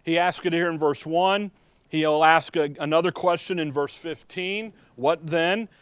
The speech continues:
He's gonna ask some questions in chapter seven. He's gonna ask, uh, um, some questions in chapter eight. Be-, and the questions are designed because Paul is anticipating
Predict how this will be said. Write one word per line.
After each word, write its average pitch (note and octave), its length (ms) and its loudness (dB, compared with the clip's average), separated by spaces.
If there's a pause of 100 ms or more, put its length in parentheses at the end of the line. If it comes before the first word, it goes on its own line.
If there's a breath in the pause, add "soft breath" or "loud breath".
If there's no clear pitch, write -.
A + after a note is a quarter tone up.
(120 soft breath)
He's D3+ 160 -4
gonna D#3 160 2
ask D#3+ 340 4
some D#3 140 -4
questions E3+ 560 0
in D3 100 -6
chapter D#3 400 0
seven. F3 600 2 (340 soft breath)
He's D3 180 -2
gonna D#3+ 200 0
ask, D#3+ 460 0
uh, C#3 200 0 (340 soft breath)
um, A#2+ 480 -4 (380)
some D#3+ 180 -6
questions E3 540 0
in D3+ 80 -8
chapter D#3 500 -4
eight. E3 340 -4 (320 soft breath)
Be-, F#3+ 140 -2
and F#3 140 -6
the F3 60 -4
questions A3 680 -6
are F#3+ 100 -4
designed F#3+ 520 -4
because F3+ 280 -8
Paul B3+ 540 0
is G3 140 -4
anticipating F3+ 1500 -4